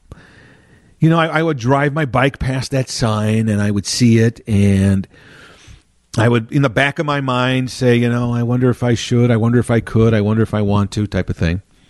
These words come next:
And so finally, I just, you know, I said to my mom and dad, "I, I really like to take piano lessons." Well, of course, you know, that's, for a parent,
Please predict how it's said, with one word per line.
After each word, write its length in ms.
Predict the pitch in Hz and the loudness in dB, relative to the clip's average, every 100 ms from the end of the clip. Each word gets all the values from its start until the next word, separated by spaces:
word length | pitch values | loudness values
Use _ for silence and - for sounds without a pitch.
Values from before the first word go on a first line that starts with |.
| - - - - - - - | -20 -20 -20 -20 -20 -20 -4
And 140 | 143 143 | -2 2
so 120 | 151 | 0
finally, 400 | 175 185 208 180 | 0 0 0 0
I 140 | 139 | 0
just, 320 | 120 127 - | 0 -6 -6
you 60 | 160 | -4
know, 80 | 123 | -2
I 60 | |
said 200 | 113 131 | -2 -4
to 60 | 120 | -4
my 120 | 113 | -4
mom 200 | 107 107 | -2 -2
and 80 | 104 | -2
dad, 160 | 113 117 | -2 0
"I, 120 | 107 - | -2 0
I 20 | |
really 240 | 117 135 156 | 0 2 2
like 280 | 113 107 | 2 -2
to 100 | - | -8
take 300 | - 101 92 | -8 -6 -4
piano 320 | - 240 339 226 | 0 0 2 0
lessons." 520 | 85 - 69 - - | -2 -8 -14 -18 -4
Well, 300 | 120 107 101 | 0 0 -2
of 100 | 104 | -6
course, 300 | - 156 107 | 0 0 0
you 80 | 95 | -8
know, 180 | 71 - _ - - - - _ _ - - - - - - | -12 -16 _ -20 -20 -20 -20 _ _ -20 -20 -20 -20 -20 -18
that's, 840 | - 139 117 117 117 135 131 - - 139 | -12 -2 2 4 4 2 0 -6 -16 -16
for 180 | - 135 | -2 0
a 60 | |
parent, 540 | 120 - 180 139 107 | 0 0 2 0 -2